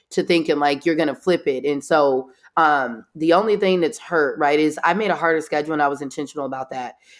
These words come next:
um, because I'm, I'm not, I don't wanna be like a miac bully. The next step for this program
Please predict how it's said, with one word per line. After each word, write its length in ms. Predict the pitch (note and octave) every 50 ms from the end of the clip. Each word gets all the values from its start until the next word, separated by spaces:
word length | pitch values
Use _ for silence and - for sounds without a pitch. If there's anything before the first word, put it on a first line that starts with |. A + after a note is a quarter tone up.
| _ -
um, 260 | E3 D#3+ C#3+ C3+ C#3
because 220 | C#3+ C#3+ - E3 E3
I'm, 240 | E3+ F3 F3 F3 D#3
I'm 140 | E3+ E3 E3+
not, 220 | F3 F3 E3 - - -
I 60 | D#3 E3
don't 160 | F#3 E3+ F3
wanna 180 | F3+ E3+ E3+
be 220 | D#3+ D#3 D#3+ D#3+ D#3
like 180 | D#3 D3 -
a 60 | - C3+
miac 440 | C#3 D3+ D#3+ D#3+ D3+ D3 C#3+ D3
bully. 280 | C#3+ D3 D3+ D3 D3 C#3+
The 80 | C#3+ C#3+
next 480 | D3 E3 F3+ F#3+ F#3+ - - - -
step 320 | - - F3+ E3 D#3 - -
for 80 | E3
this 140 | D3+ D#3 D3
program 640 | - - D#3+ D3+ C#3 C#3 C#3+ C#3 C#3 C3+ C3 C3